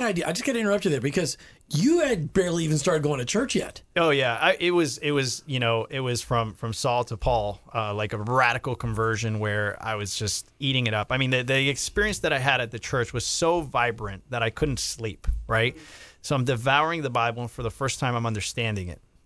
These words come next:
Speaker 2: And I'm getting all these nuggets of knowledge, and I'm just going, "Okay, this is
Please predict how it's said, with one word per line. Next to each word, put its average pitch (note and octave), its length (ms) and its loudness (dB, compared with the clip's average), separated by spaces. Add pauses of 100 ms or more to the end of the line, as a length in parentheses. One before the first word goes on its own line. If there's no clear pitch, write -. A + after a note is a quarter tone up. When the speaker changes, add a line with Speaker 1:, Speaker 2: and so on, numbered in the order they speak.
Speaker 2:
And A#2 80 2
I'm A#2 80 2
getting C#3 220 2
all C3 160 2
these G#2+ 160 -6
nuggets A#2 300 0
of G#2 120 -4
knowledge, A2+ 360 0
and G#2 80 -4
I'm G#2 80 -4
just - 120 -10
going, G#2 160 -2
"Okay, G2+ 380 -2
this G#2+ 140 0
is G#2 100 -2